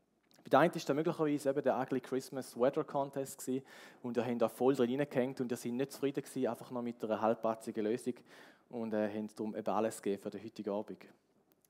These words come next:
Ich weiss es nicht. Es gibt auf jeden Fall ganz viele verschiedene Möglichkeiten, wo du dich kannst hingeben, ähm, und das ist okay.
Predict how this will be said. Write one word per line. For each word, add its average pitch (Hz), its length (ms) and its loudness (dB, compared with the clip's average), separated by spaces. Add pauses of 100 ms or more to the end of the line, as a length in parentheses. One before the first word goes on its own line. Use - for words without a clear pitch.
(400)
Ich - 100 -18
weiss 117 240 4
es - 100 -14
nicht. 107 260 -2 (600)
Es - 80 -14
gibt 151 160 0
auf - 80 0
jeden 143 160 6
Fall 127 320 10 (300)
ganz 135 340 4
viele 139 180 0
verschiedene 123 320 -8
Möglichkeiten, 110 760 -2 (300)
wo 131 180 0
du 131 160 -8
dich 127 160 -10
kannst - 240 -8
hingeben, 139 420 -2 (380)
ähm, 113 520 -6
und 120 200 -10
das 123 120 -6
ist 131 120 -10
okay. 131 380 0